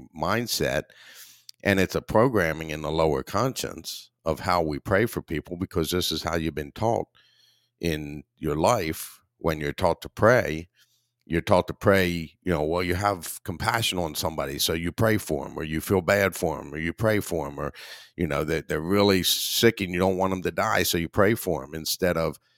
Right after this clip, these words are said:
none of that, none of that enhances the glory of God.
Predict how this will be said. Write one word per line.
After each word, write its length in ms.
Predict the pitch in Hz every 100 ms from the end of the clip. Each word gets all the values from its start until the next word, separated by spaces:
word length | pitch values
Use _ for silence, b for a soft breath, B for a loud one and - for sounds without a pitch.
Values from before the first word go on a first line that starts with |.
| _ _ _
none 260 | 90 117 151
of 200 | 92 73
that, 340 | 50 50 - _ _ _ _ _ _ _ _ _
none 380 | 82 92 113 143
of 160 | 120 82
that 360 | 73 69 - -
enhances 1200 | 80 80 - 120 117 101 - - - - - - _ _ _ _ _ -
the 100 | 76
glory 420 | 85 87 78 71
of 140 | 71 -
God. 280 | 73 -